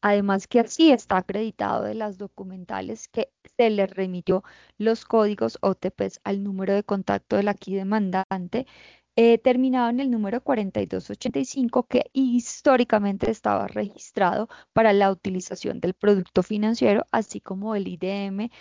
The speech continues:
del dispositivo del cual se utilizó, conforme se puede identificar en el informe de seguridad. Pruebas documentales que se robustecen, claro está,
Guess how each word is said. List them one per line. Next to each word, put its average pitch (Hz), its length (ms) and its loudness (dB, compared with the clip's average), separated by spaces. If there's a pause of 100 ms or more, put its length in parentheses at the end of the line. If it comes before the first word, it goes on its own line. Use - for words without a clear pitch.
(220)
del 214 180 0
dispositivo - 800 -8
del 214 160 -2
cual 170 260 0
se - 180 -2
utilizó, 190 720 0
conforme 202 640 0
se 196 160 -10
puede 185 320 -2
identificar 214 960 -2
en 202 120 -6
el 180 80 -4
informe 170 500 -2
de 190 140 2
seguridad. 226 580 2 (680)
Pruebas 294 360 4
documentales 247 760 -4
que 311 100 -4
se 214 140 -2
robustecen, 185 640 -4
claro 196 180 2
está, - 300 -2